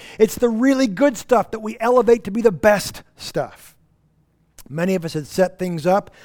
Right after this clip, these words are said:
that matter so deeply to us that they become idols. I've quoted this a lot because it's personally impactful and it's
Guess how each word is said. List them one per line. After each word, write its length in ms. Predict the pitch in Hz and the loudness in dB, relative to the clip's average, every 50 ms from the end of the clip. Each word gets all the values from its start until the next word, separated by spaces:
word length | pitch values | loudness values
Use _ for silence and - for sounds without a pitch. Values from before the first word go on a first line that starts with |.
| - - - | -20 -14 -12
that 80 | 165 170 | -10 -6
matter 340 | 160 165 175 180 185 180 160 | -2 0 2 2 0 0 -4
so 420 | - - - - 190 208 226 233 | -8 -8 -4 0 2 2 2 2
deeply 400 | 180 156 208 220 214 - 214 208 | 0 -2 -2 -2 -2 -2 -4 -4
to 220 | - - 208 202 208 | -4 -2 0 0 0
us 140 | 214 190 - | 0 0 -4
that 100 | 165 - | -8 -6
they 140 | 170 175 | -6 -6
become 520 | 180 165 175 - 143 156 160 160 165 165 170 _ - | -6 -6 -8 -10 -10 -10 -8 -8 -10 -12 -14 _ -14
idols. 560 | 135 127 123 117 113 92 92 101 _ _ _ _ _ _ _ _ _ _ _ _ _ _ _ _ _ _ _ _ _ _ - | -12 -12 -12 -12 -14 -18 -20 -20 _ _ _ _ _ _ _ _ _ _ _ _ _ _ _ _ _ _ _ _ _ _ -16
I've 140 | 135 117 | -16 -14
quoted 280 | - - 170 170 160 143 | -8 -6 -4 -4 -4 -4
this 140 | 160 151 - | -6 -8 -6
a 40 | 151 | -4
lot 320 | 147 156 165 190 185 160 | 0 2 2 2 0 -2
because 260 | 151 - - 151 139 | -8 -6 -4 -4 -4
it's 220 | 147 143 - - - | -4 -8 -10 -12 -18
personally 600 | _ - - 175 180 170 - - 175 160 165 156 | _ -12 -8 -6 -6 -6 -6 -8 -10 -8 -8 -8
impactful 600 | 151 147 139 147 151 156 156 - - 196 202 190 | -8 -8 -8 -6 -4 -4 -6 -6 -8 -8 -8 -8
and 80 | 160 143 | -8 -10
it's 220 | 135 - - - | -10 -12 -16 -20